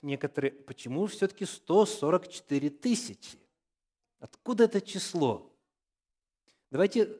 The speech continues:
у самой книги Откровения спросим, где эти цифры встречаются. Ну, во-первых, седьмая глава нам рассказывает о том, что сто сорок четыре тысячи — это не просто случайное число, оно появляется путем чего?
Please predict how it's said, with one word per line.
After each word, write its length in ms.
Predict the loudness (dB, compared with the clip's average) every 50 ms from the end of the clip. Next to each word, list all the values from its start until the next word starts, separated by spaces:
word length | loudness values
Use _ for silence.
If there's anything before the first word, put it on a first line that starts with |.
| -16 _ _
у 80 | -10 -4
самой 340 | 0 0 2 4 4 2 2
книги 240 | 2 -4 2 2
Откровения 540 | 2 2 2 0 0 2 2 2 0 0 -2
спросим, 440 | -4 -6 _ -8 -8 -6 -8 -10 -10
где 480 | -10 -10 -8 0 2 4 4 4 2 -2 -8 -20 _ _ _ _ _ _ _ _ _ _ _ _ _ _ _ _ _
эти 800 | 0 2 2 2 0 -2 -6 -2 0 2 2 2 2 0 -2 -8 _ _ _ _ _ _ _ _
цифры 420 | -20 -4 0 0 0 2 0 -4 -4
встречаются. 760 | -2 -4 -4 -4 0 2 2 2 2 -2 -8 -12 -18 -20 -10 _
Ну, 140 | 0 2 4
во-первых, 560 | 4 2 4 4 2 2 2 -2 -10 -12 -18 _ _ _ _ _ _ _ _
седьмая 420 | -6 -4 -2 0 2 2 2 4
глава 320 | 4 4 4 6 6 4 4
нам 160 | 4 2 4
рассказывает 560 | 2 2 2 2 2 2 2 4 2 -2 -2
о 40 | -2
том, 180 | -4 -4 -4 -4
что 520 | -8 -4 0 2 4 4 2 0 -4 -14 -20 _ _ _ _ _
сто 260 | -20 -2 2 2 2
сорок 240 | 4 2 0 0 0
четыре 300 | -8 -2 0 2 2 2
тысячи — 260 | 0 0 -2 0 0 0
это 100 | 0 0
не 120 | 0 -2
просто 320 | -2 -2 -2 0 0 0
случайное 560 | 0 0 -4 -6 -2 0 0 0 0 0 -2 -4
число, 480 | -6 -10 -12 -8 0 2 2 2 2 2
оно 240 | 2 4 4 2
появляется 760 | 2 4 2 2 4 4 4 4 4 6 4 4 2 -2 -4 -4
путем 320 | -4 -2 0 0 -2 0
чего? 500 | -2 -4 0 0 0 0 0 -6 -18